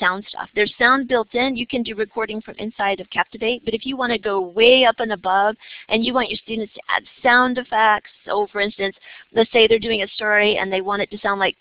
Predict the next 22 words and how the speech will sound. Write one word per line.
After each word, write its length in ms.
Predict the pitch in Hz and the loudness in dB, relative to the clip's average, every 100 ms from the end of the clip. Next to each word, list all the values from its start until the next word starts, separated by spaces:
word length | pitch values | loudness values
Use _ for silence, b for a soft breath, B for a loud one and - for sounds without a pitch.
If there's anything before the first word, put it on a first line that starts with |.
| - | -2
at 160 | 196 175 | -2 0
one 200 | 208 208 | -4 -6
point, 380 | - 196 190 - - | -6 -4 -4 -6 -6
there's 180 | 208 202 | -4 -4
a 40 | |
character 380 | - 214 214 185 | -4 -4 -2 -2
on 140 | 185 | -2
a 60 | 175 - | -4 -6
telephone, 460 | 202 196 - 165 165 | -4 -4 -4 -8 -6
has 180 | 185 190 | -6 -2
that 140 | 175 - | -4 -2
telephone 500 | 180 190 202 214 214 | -4 -4 -6 -8 -6
so-, 200 | 220 214 - | -6 -8 -4
sound. 320 | 226 233 247 B B B B B | -2 -2 -4 B B B B B
Well, 80 | 233 | -8
if 60 | 269 | -2
you 80 | |
wanted 240 | 285 - 233 | 0 2 0
to 60 | - | -6
do 160 | 277 | -2
it 80 | 262 | 4
up 120 | 254 | 4